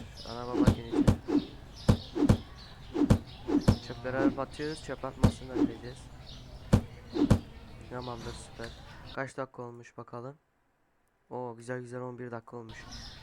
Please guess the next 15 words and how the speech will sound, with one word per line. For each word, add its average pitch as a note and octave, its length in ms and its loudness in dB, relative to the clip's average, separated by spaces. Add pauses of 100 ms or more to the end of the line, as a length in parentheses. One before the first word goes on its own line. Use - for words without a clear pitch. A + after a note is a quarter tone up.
(1700)
Bugün B2 240 -6
de C3 120 -2
bitirip C3+ 280 -8
kapatalım. B2+ 400 -8 (2250)
Ee, C3 280 -4
gel D3+ 200 4
ablam, C#3+ 300 -2
gel D3 180 -2
ablam, D3 260 -6
hoş D3+ 180 -8
gelmişsin, C#3+ 380 -10
hoş D3+ 160 -8
gelmişsin, C#3+ 460 -8
hoş D3+ 120 -12
gelmişsin. C3+ 440 -10